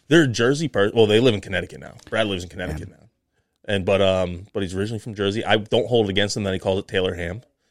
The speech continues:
Speaker 1: instead of pork
Speaker 2: I
Speaker 1: roll,
Speaker 2: can
Speaker 1: but
Speaker 2: forgive that. I can forgive that. You
Speaker 1: But,
Speaker 2: know,
Speaker 1: uh,
Speaker 2: that's,
Speaker 1: yeah.
Speaker 2: I still hold very dear to my heart, and I feel the same way. I am,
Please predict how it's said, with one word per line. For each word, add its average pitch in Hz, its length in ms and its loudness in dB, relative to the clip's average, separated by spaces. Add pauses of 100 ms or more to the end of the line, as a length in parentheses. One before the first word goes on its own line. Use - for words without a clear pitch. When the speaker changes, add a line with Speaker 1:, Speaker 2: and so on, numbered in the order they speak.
(260)
Speaker 1:
instead 95 300 -8
of 87 80 -8
pork - 160 -6
Speaker 2:
I 175 160 2
Speaker 1:
roll, 170 100 0
Speaker 2:
can - 140 -2
Speaker 1:
but - 60 -8
Speaker 2:
forgive 92 320 2
that. 80 280 0 (160)
I 151 100 -2
can 131 160 -4
forgive 120 280 -6
that. - 200 -6 (340)
You 156 100 4
Speaker 1:
But, 151 120 6
Speaker 2:
know, 95 60 2
Speaker 1:
uh, 92 140 2
Speaker 2:
that's, 131 380 4
Speaker 1:
yeah. - 40 -20 (140)
Speaker 2:
I 117 140 4
still 127 400 0
hold 113 420 0
very 104 260 -2
dear 95 280 -2
to 90 60 -4
my 92 160 -2
heart, 90 400 -4
and 90 140 -2
I 87 80 -2
feel 90 180 -2
the 90 80 -2
same 87 220 -4
way. 85 300 -2
I 87 220 0
am, 80 520 -6